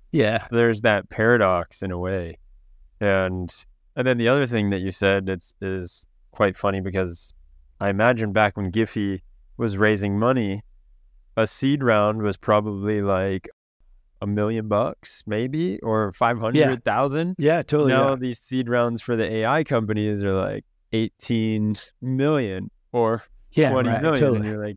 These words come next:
Speaker 2: "Oh, that's a
Speaker 1: Yeah.
Speaker 2: seed round? That sounds more like a
Speaker 1: Oh, yeah,
Speaker 2: A or a
Speaker 1: totally.
Speaker 2: B."
Speaker 1: Yeah, I mean, I think counter to what I just said about venture, you know, the A I stuff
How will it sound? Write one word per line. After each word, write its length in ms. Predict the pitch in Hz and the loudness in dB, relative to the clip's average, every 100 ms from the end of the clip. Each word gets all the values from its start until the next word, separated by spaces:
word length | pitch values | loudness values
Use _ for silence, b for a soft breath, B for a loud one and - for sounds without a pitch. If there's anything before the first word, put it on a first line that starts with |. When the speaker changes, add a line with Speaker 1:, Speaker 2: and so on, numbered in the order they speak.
| - | -4
Speaker 2:
"Oh, 120 | 165 | 0
that's 220 | 127 143 139 | 2 2 2
a 60 | |
Speaker 1:
Yeah. 80 | 120 | 0
Speaker 2:
seed 320 | 107 143 208 | 0 -4 -2
round? 320 | 233 240 262 262 | 2 2 0 -2
That 180 | 180 | -6
sounds 280 | - 160 131 | -4 -4 -2
more 180 | 120 120 | 0 0
like 300 | 113 104 92 | 2 0 -2
a 540 | 98 87 82 82 80 - 85 - | -4 -4 -8 -12 -14 -18 -20 -6
Speaker 1:
Oh, 120 | 151 | -4
yeah, 140 | 131 120 | -2 0
Speaker 2:
A 200 | 147 160 | 2 4
or 120 | 127 | 4
a 80 | 104 | 2
Speaker 1:
totally. 40 | 98 | 0
Speaker 2:
B." 380 | 165 185 95 - _ _ _ _ _ _ _ | -2 -2 -6 -10 _ _ _ _ _ _ _
Speaker 1:
Yeah, 200 | 160 165 | 2 2
I 40 | 147 | 2
mean, 160 | 156 | 0
I 80 | 151 | 0
think 280 | 151 170 - _ _ _ _ _ _ _ _ _ _ | 0 0 -2 _ _ _ _ _ _ _ _ _ _
counter 320 | - 170 160 | -2 0 0
to 80 | 143 | 0
what 180 | 139 139 | -2 -2
I 120 | 135 | -4
just 220 | 143 131 _ _ - | -4 -6 _ _ -12
said 300 | - 143 139 | -4 -2 -2
about 280 | 135 135 - _ _ - | -4 -6 -10 _ _ -8
venture, 460 | 143 135 - 131 | -4 -4 -2 -4
you 180 | 123 147 | -2 -2
know, 180 | 135 123 | -2 -2
the 180 | 135 170 | -4 -2
A 140 | 175 | 0
I 120 | 160 151 | 0 0
stuff 420 | - 147 - | -2 -4 -4